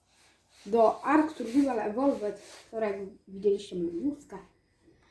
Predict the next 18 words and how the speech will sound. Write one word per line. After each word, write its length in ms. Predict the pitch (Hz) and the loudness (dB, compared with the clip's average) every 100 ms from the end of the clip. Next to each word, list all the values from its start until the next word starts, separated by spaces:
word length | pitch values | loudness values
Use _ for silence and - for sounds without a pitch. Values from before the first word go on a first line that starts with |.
| _ _ _ _ _ _ _ 269 277 254 | _ _ _ _ _ _ _ 0 2 6
Nie 160 | 262 330 | 10 10
wiem, 120 | 370 | 8
czy 120 | 320 | 8
mnie 140 | 294 262 | 8 8
będzie 280 | 262 294 254 | 8 8 8
dobrze 280 | 269 247 | 2 2
słychać. 720 | 233 - 277 294 233 214 - - - - - - | -4 2 4 6 4 0 -6 -16 -20 -20 -20 -20
Staram 720 | - - - 240 262 254 220 | -20 -20 -4 0 4 4 2
się. 280 | - 240 233 - - _ _ _ _ _ - - _ _ _ _ _ - | 0 0 -2 -10 -20 _ _ _ _ _ -20 -20 _ _ _ _ _ -2
A 140 | - 330 | 6 6
i 320 | 359 415 427 | 8 8 8
ogólnie 280 | 381 415 403 | 8 8 8
nie 160 | 403 | 6
zwracajcie 640 | 392 392 392 381 311 302 285 | 4 4 4 6 4 4 0
uwagi 420 | 262 277 254 247 | 4 4 4 0
na, 260 | 247 240 240 | 0 0 0
na 120 | 240 | -4
przykład, 580 | - 240 - 226 220 | -4 -6 -2 -2 -4